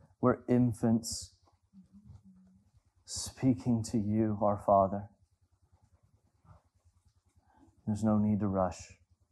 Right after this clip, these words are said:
Lord, help us with that. We want to rush everywhere. And Father, help us as well to see what Jesus says here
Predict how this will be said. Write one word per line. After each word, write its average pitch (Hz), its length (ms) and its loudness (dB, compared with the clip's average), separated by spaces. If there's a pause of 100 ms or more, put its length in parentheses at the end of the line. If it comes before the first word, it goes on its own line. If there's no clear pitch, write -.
(1200)
Lord, 120 160 4
help 127 240 4
us 127 240 0
with 92 180 -8
that. 87 260 -8 (640)
We 117 120 0
want 127 140 4
to 127 40 6
rush 120 320 2
everywhere. 110 600 -4 (2250)
And 113 180 2
Father, 139 360 12
help 151 260 6
us 147 220 2
as 104 160 2
well 113 480 4 (640)
to 127 120 2
see 147 240 6
what 135 220 6
Jesus 120 440 2
says 110 300 0
here 104 220 -4